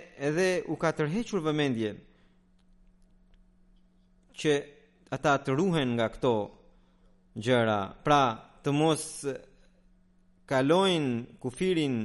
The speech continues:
masën në atë masë që vetëm këto gjëra të bëhen synimi i tyre, sepse këto gjëra janë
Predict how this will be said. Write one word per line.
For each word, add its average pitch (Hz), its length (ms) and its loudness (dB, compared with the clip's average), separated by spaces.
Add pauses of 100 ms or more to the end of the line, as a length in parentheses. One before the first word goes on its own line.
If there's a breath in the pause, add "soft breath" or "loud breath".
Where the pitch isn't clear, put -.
masën 135 640 0
në 135 120 -2
atë 143 180 -6
masë 175 380 -4
që 156 200 -4
vetëm 180 240 -4
këto 160 180 -6
gjëra 190 260 0
të 156 140 -4
bëhen 185 400 -2
synimi 160 480 -6
i - 60 -18
tyre, 117 240 -6 (580 soft breath)
sepse 165 320 -2 (160)
këto 202 280 -2
gjëra 196 340 2
janë 165 280 -4